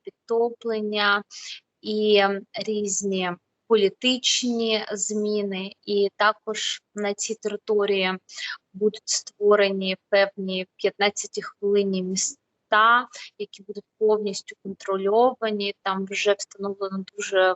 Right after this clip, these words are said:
велика кількість камер. А це буде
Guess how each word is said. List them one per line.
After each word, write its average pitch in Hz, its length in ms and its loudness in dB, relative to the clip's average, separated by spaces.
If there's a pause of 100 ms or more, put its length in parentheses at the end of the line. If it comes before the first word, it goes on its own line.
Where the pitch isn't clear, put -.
велика 190 340 -2
кількість - 560 -8
камер. 226 520 4 (440)
А 220 300 4
це 220 180 -10
буде 240 540 -2